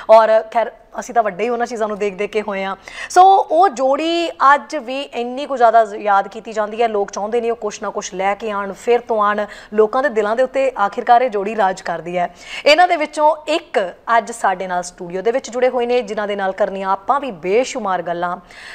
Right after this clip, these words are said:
ਪੰਜਾਬੀ ਇੰਡਸਟਰੀ, ਥੀਏਟਰ ਦਾ ਫਿਊਚਰ ਕੀ ਹੈ, ਕੀ ਚੱਲ ਰਿਹਾ ਅੱਜ ਕੱਲ੍ਹ, ਅ, ਥੀਏਟਰ ਦੇ ਜਿਹੜੇ ਆਰਟਿਸਟ ਹੈ ਉਹ ਕੀ ਕੁਛ ਕਰ ਰਹੇ ਨੇ, ਤੇ ਉਹ ਜਿਹੜੇ ਮੇਨ ਕਾਮੇਡੀਅਨ ਹੈ, ਸਟੈਂਡ ਅਪ ਕਾਮੇਡੀ ਦਾ ਅੱਜ ਕੱਲ੍ਹ ਦਾ ਜਿਹੜਾ ਦੌਰ ਹੈ, ਤੇ ਜਿਹੜੇ ਆਪਣੇ ਪੰਜਾਬੀ ਸਟੇਜ ਦੇ ਉੱਤੇ ਕਾਮੇਡੀ ਕਰਦੇ ਸੀਗੇ,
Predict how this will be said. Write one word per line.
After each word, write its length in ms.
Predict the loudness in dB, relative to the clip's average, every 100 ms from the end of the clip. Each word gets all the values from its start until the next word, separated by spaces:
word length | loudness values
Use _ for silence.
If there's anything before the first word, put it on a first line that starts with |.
| -8
ਪੰਜਾਬੀ 440 | -4 4 4 4 -2
ਇੰਡਸਟਰੀ, 640 | -4 -6 -8 -8 -8 -8 -10
ਥੀਏਟਰ 380 | -8 -4 -2 -2
ਦਾ 140 | -2 -6
ਫਿਊਚਰ 420 | -6 -10 -8 -10
ਕੀ 340 | -10 -8 0
ਹੈ, 160 | 2 2
ਕੀ 360 | -2 -10 -10
ਚੱਲ 240 | -2 0 0
ਰਿਹਾ 200 | 0 -2
ਅੱਜ 120 | -2
ਕੱਲ੍ਹ, 260 | -2 0 0 -4
ਅ, 640 | -6 -16 -12 -2 -2 -2 -2
ਥੀਏਟਰ 280 | 0 0
ਦੇ 100 | -2
ਜਿਹੜੇ 180 | -2 -4 -2
ਆਰਟਿਸਟ 400 | -4 -4 -8 -6
ਹੈ 60 |
ਉਹ 60 | -6
ਕੀ 160 | -8
ਕੁਛ 200 | -10 -10
ਕਰ 200 | -4 -4
ਰਹੇ 140 | -4 -6
ਨੇ, 280 | -6 -8 -10 -16 -4
ਤੇ 340 | 2 2 0 -6 4
ਉਹ 460 | 8 8 6 0 -6
ਜਿਹੜੇ 200 | -4 -4
ਮੇਨ 340 | -4 -4 -4
ਕਾਮੇਡੀਅਨ 480 | 0 0 0 -4 -4
ਹੈ, 80 | -6
ਸਟੈਂਡ 340 | -6 -2 -2
ਅਪ 120 | -2
ਕਾਮੇਡੀ 400 | -2 -2 -2 -2
ਦਾ 100 | 0
ਅੱਜ 100 | 0
ਕੱਲ੍ਹ 160 | -2 -2
ਦਾ 80 | -2
ਜਿਹੜਾ 160 | -2
ਦੌਰ 260 | -4 -4 -4
ਹੈ, 80 | -4
ਤੇ 100 | -4
ਜਿਹੜੇ 160 | 0
ਆਪਣੇ 240 | 0 0 -4
ਪੰਜਾਬੀ 640 | -4 -8 -2 -2 -2 -6
ਸਟੇਜ 720 | -10 -12 -10 0 2 2 2
ਦੇ 80 | -2
ਉੱਤੇ 220 | -2 -2
ਕਾਮੇਡੀ 320 | -4 -4 -6
ਕਰਦੇ 300 | -4 -4 -4
ਸੀਗੇ, 280 | -8 -6 -8